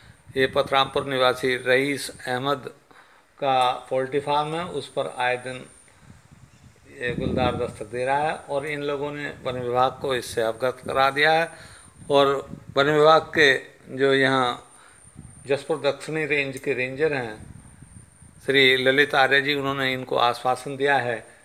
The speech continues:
कि दो दिन के अंदर इनके घर पर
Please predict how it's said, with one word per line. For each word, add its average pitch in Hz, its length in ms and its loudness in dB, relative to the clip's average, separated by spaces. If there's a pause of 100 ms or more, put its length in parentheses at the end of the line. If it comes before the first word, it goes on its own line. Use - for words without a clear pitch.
(220)
कि 127 440 -8 (160)
दो 135 200 0
दिन 139 200 -6
के 127 140 0
अंदर 120 520 -2 (120)
इनके 123 320 -10
घर 120 160 -12
पर 113 420 -12